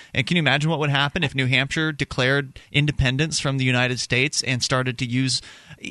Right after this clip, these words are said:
even if it was a state-based, uh, currency that was gold and silver, but, you know, markets, uh, market-based currencies like gold and silver or Bitcoin or whatever else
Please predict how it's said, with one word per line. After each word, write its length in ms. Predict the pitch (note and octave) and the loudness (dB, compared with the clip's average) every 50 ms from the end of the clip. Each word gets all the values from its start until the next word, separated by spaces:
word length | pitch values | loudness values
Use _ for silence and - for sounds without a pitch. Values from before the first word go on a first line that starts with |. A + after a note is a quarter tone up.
| - - - | -12 -8 0
even 200 | G3+ A#3 C4+ D4+ | 0 2 2 2
if 100 | B3 F#3 | 2 2
it 20 | |
was 140 | F#3 D3+ C3+ | 2 2 2
a 40 | C#3 | 0
state-based, 800 | - - - F3 A3 B3+ - - F3 D3+ B2+ A#2+ - - - - | 0 2 2 2 2 0 0 -2 -2 0 0 -2 -4 -4 -2 0
uh, 200 | C#3+ C#3 B2+ B2+ | 0 2 0 0
currency 520 | - - C#3+ C3+ B2 B2 B2 - B2+ A#2+ | 0 0 0 0 0 0 0 0 0 0
that 160 | A#2 B2 G#2 | 0 0 0
was 100 | A2 A#2+ | 0 -2
gold 280 | - - B2+ A#2 A#2 A#2 | 0 0 0 2 2 0
and 120 | A#2+ A#2 | -2 0
silver, 300 | - - B2+ A2 G2 B2 | 0 0 0 0 0 -2
but, 180 | B2+ A#2+ D3 - | -2 0 -2 -2
you 180 | F3 E3+ F3 F3 | 0 0 2 2
know, 80 | C#3+ B2 | 2 2
markets, 520 | E3 B2+ C3+ C#3+ - - G#3 - - - | 2 2 0 0 0 -2 0 0 0 0
uh, 140 | - C3+ C3+ | 0 -2 -2
market-based 600 | B2 C3 C#3 D3 - C#3 - - C#3+ D3 - - | 0 0 0 0 -2 -2 0 0 0 0 0 0
currencies 560 | - D3+ C#3 C#3 C#3 C3+ - C#3 C3+ C3+ C3 | 0 0 2 2 0 0 0 0 0 0 0
like 140 | B2 B2+ B2 | -2 -2 -2
gold 200 | - C3 C3+ C3 | 0 0 0 0
and 100 | C3+ B2+ | 0 0
silver 360 | - C#3+ C3+ C3 C3 D3 C#3 | 2 2 2 2 2 0 0
or 60 | B2+ C3 | 0 2
Bitcoin 500 | C3 C#3 - - - C#3+ C#3 C#3+ C#3 C#3 | 2 2 2 2 -2 -2 0 0 2 2
or 80 | B2+ | 2
whatever 320 | B2+ B2+ C#3 B2+ C3 C3+ C3+ | 4 4 2 4 4 2 2
else 220 | C#3 C#3+ - | 0 0 -4